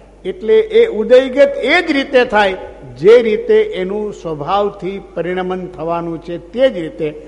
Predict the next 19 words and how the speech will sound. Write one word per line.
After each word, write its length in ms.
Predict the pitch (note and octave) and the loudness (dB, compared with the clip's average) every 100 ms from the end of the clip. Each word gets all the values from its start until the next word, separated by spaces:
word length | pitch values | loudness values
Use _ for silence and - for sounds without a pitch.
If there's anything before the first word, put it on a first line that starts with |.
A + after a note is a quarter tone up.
| - - - | -20 -20 -14
આપણે 440 | D3 D#3+ F#3+ F#3+ F#3 | -12 -10 -8 -8 -10
ઈચ્છીએ 480 | F3 - - F3+ E3+ | -12 -12 -10 -6 -6
કે 180 | F3 D#3+ | -8 -8
ન 140 | C3 | -6
ઈચ્છીએ, 600 | G3 F#3 C#3+ - C#3+ C3+ - - - - | -4 -4 -6 -10 -10 -10 -12 -20 -20 -14
આમાં 440 | D#3+ F3 D#3+ C#3 | -10 -8 -8 -10
આપણી 280 | C#3+ F#3+ F#3+ | -10 -6 -6
ઈચ્છા 480 | D#3 B2+ - E3 D#3 | -8 -14 -12 -10 -8
કોઈ 320 | - D#3 D#3 | -4 -4 -4
કામમાં 640 | D3+ D3 C#3+ D3+ D3+ C#3+ | -6 -10 -8 -6 -4 -4
આવતી 380 | C3+ C#3 D#3+ D#3+ F3 - - - - - - - B2 | -6 -6 -6 -6 -8 -18 -20 -20 -20 -20 -20 -20 -20
નથી. 260 | A#2+ - _ _ _ _ - | -20 -20 _ _ _ _ -6
આપણે 320 | - C#4+ D#4 | -4 0 0
ઈચ્છીએ 480 | D4 D4 - D4+ D4+ | 0 -2 -4 -2 -2
કે 120 | C#4+ | -2
આમ 140 | C#4+ | -2
અનુકૂળ 460 | G#3+ A#3 C#4+ D#4+ C#4+ | -2 -2 -2 -4 -4
રીતે 280 | C4+ C4+ B3 | -2 0 0
થાય, 340 | A3 G3+ | 2 0